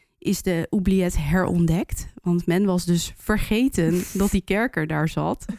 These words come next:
Speaker 1: Dat vind ik dan wel, eh, een soort van grappig, eh, cirkeltje. Maar hij is dus opnieuw gevonden en opengemaakt. En toen kwamen er volgens, eh, eh, m-, m-, mensen die daar toen gewerkt hebben,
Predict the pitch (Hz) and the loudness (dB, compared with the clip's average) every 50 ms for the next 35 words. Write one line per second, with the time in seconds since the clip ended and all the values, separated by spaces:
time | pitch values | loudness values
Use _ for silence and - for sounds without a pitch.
0 | - - _ 440 - 160 - - - - 170 165 - - 160 156 156 156 160 156 | -12 -8 _ -6 -6 -4 -4 -4 -4 -2 -4 -4 -2 -2 -4 -2 -2 -2 -2 -2
1 | 156 156 156 156 160 156 - - 156 160 - - 160 156 - 165 151 - - 165 | -2 -2 -2 -2 -4 -6 -6 -10 -12 -8 -4 -6 -6 -4 -4 -4 -4 -2 -4 -6
2 | - - - 147 - 160 - - - 156 151 156 - 165 - - 151 156 196 254 | -6 -6 -8 -8 -8 -8 -8 -8 -8 -8 -8 -8 -10 -14 -8 -6 -6 -4 -4 -6
3 | - - _ _ _ _ _ _ _ _ _ _ _ _ _ _ _ _ _ _ | -10 -16 _ _ _ _ _ _ _ _ _ _ _ _ _ _ _ _ _ _
4 | _ _ - - - - - _ _ _ _ _ - 208 196 220 226 247 220 202 | _ _ -20 -20 -20 -20 -20 _ _ _ _ _ 2 2 4 4 4 2 2 2
5 | 214 226 208 - - 240 208 - - 220 226 226 - - 196 - 233 233 233 233 | 2 2 2 0 0 -2 0 2 2 2 2 2 2 0 0 2 2 2 4 4
6 | 226 202 - - 196 190 - - 196 202 233 - 214 196 - - 175 170 156 156 | 2 2 0 0 0 0 0 0 0 0 0 0 -2 -4 -2 -2 -2 -2 -2 -4
7 | 165 220 - - - _ _ _ _ _ _ _ _ _ _ _ _ _ _ - | -6 -8 -12 -14 -20 _ _ _ _ _ _ _ _ _ _ _ _ _ _ -2
8 | 202 196 - 202 190 - - _ - 202 180 202 240 240 220 208 202 202 - - | 0 0 0 0 -2 -4 -8 _ -2 0 2 2 2 2 2 2 2 0 0 0
9 | 214 208 208 190 202 202 196 190 - - - 185 175 170 165 165 165 165 165 165 | 0 0 2 2 2 2 2 0 -2 -6 -4 -4 -2 -2 -2 -4 -4 -4 -4 -2
10 | 165 165 165 165 170 165 - - - 175 170 170 170 170 165 - - 180 175 - | -2 -2 -2 -2 -4 -4 -4 -4 -2 0 2 4 4 2 2 2 0 -2 -2 0
11 | - 165 - 170 170 170 165 170 190 - 196 180 185 175 170 175 170 170 175 - | -2 -2 0 2 2 2 4 2 2 0 0 0 0 0 0 0 0 0 0 0
12 | 175 170 170 170 170 170 - - - 165 165 165 175 185 - - 180 175 170 170 | 2 2 2 2 0 -2 -4 -2 0 0 0 0 0 -2 -2 0 0 0 0 0
13 | 175 190 | -2 -4